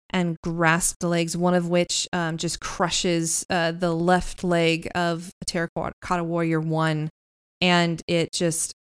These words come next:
holds it in place where the other one is able to shake it off. And just as your heart kind of feels a little bit elated at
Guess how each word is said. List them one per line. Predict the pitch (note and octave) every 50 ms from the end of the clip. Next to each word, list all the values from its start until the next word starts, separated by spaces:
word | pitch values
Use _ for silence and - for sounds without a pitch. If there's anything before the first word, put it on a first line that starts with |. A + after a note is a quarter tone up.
| _ - -
holds | - - - F#3 F3+ F#3 F3+ -
it | F3+ E3+ -
in | - F3 E3+ -
place | - - F#3 F3 E3+ F3 -
where | F3+
the | E3 E3 E3
other | E3 E3+
one | D#3+ E3
is | D#3+ D#3+ F3
able | E3 E3 E3
to | E3 D#3+
shake | - - - E3+ E3 -
it | E3
off. | E3 E3 D#3+ D#3 D#3+ - - - _ _ _ _ _ _ _ -
And | - G3 F#3+ F#3 F#3 F3
just | - G3 F#3+ - -
as | G3 F3+ F3 G3
your | F#3 F3
heart | E3+ - - G3+ F#3+ F#3 - -
kind | - - F3 F3
of | E3+
feels | - G3 F3+ E3+ E3+ E3+ -
a | -
little | F3 F3+ F#3
bit | F3 F3
elated | E3+ D#3+ E3 F3 F3 F3 E3+ F3 F3 E3+ - -
at | E3 E3 -